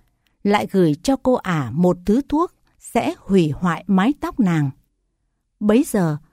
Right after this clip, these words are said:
nữ tỳ pha thuốc ấy vào bột tắm và đưa cho chủ nhân vào lúc nàng đi tắm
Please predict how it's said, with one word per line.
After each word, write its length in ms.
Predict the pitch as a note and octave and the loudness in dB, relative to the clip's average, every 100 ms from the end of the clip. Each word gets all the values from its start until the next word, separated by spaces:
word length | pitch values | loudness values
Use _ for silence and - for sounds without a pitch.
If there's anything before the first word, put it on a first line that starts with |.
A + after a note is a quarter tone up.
| _ - | _ 4
nữ 220 | A3 D4 - | 4 4 2
tỳ 260 | A3 F#3 E3+ | 0 2 0
pha 240 | F3+ C4+ | 0 -2
thuốc 240 | - F#4 | 0 -4
ấy 320 | - F#3+ G#3+ F#4+ - | -2 0 0 0 -4
vào 160 | F#3 | -2
bột 320 | E3 E3+ D#3+ | 0 0 -2
tắm 240 | - F3 C#4+ - _ _ - | -2 0 0 -4 _ _ -8
và 220 | F3+ F#3+ | 0 0
đưa 180 | G3+ C4+ | 2 0
cho 260 | - C4 B3 | 0 -2 -2
chủ 180 | - F3+ | 0 2
nhân 360 | D#3 A3+ B3 A#3 _ _ | 2 4 4 2 _ _
vào 220 | F#3 G3+ | 0 2
lúc 340 | E3+ D4 - - | 2 2 -2 -2
nàng 340 | G3 F3+ D3+ | 0 2 2
đi 120 | B3 | 0
tắm 280 | B3+ G3+ G#3 | 0 0 0